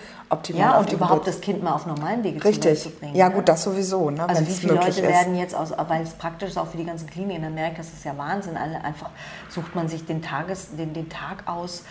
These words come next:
Speaker 1: Und
Speaker 2: Äh,
Speaker 1: lieber mittags, ne?
Speaker 2: ja,
Speaker 1: Weil
Speaker 2: und, und alles wird daran
Speaker 1: Mhm.
Speaker 2: angepasst, wie man es gern hätte. Und man denkt überhaupt nicht darüber nach, wie weit wir uns entfernen von der Natur, was für Konsequenzen
Speaker 1: Ja,
Speaker 2: man
Speaker 1: das ist
Speaker 2: haben
Speaker 1: echt
Speaker 2: wird.
Speaker 1: interessant. Ja.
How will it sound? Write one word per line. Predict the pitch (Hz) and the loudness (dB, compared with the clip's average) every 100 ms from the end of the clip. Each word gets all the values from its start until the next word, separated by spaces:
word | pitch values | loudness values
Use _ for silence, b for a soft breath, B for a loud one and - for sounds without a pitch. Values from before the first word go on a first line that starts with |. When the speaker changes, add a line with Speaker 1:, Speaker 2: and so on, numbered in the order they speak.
| B B | B B
Speaker 1:
Und | 165 | 0
Speaker 2:
Äh, | |
Speaker 1:
lieber | 175 196 | 6 6
mittags, | 175 170 196 190 190 - | 6 4 2 0 -2 -6
ne? | 165 180 | -4 0
Speaker 2:
ja, | 185 156 170 185 180 | 2 2 2 2 2
Speaker 1:
Weil | 190 | 0
Speaker 2:
und, | 180 | -4
und | 165 175 - | -4 -4 0
alles | 214 208 190 | 0 0 -4
wird | 185 | 2
daran | 190 175 175 | 4 4 2
Speaker 1:
Mhm. | |
Speaker 2:
angepasst, | 180 226 226 - 180 - | 0 0 -2 -6 -10 -8
wie | 185 | -6
man | 185 | -4
es | 180 | -4
gern | - 160 | -6 -8
hätte. | 151 196 214 - B B B - | -6 -8 -8 -12 B B B -6
Und | 175 | -2
man | 165 165 | 0 0
denkt | 175 185 | -2 -4
überhaupt | 175 170 165 | -2 -4 -4
nicht | 180 | -6
darüber | 170 160 | -4 -4
nach, | 156 151 175 - | -4 -4 -6 -8
wie | 160 | -4
weit | 160 170 | -2 -2
wir | 180 | -6
uns | 170 | -10
entfernen | 165 - 165 165 | -10 -8 -8 -8
von | 175 | -8
der | 160 | -10
Natur, | 160 165 | -10 -10
was | 160 - | -10 -12
für | - | -14
Konsequenzen | - 160 - - 160 - | -10 -10 -10 -10 -6 -6
Speaker 1:
Ja, | 160 | -6
Speaker 2:
man | 151 | -6
Speaker 1:
das | 156 | -6
ist | |
Speaker 2:
haben | 156 | -6
Speaker 1:
echt | 165 | -6
Speaker 2:
wird. | 165 160 | -6 -6
Speaker 1:
interessant. | 170 - 165 156 - - - | -8 -6 -6 -6 -10 -20 -6
Ja. | 165 160 156 | -2 -2 -4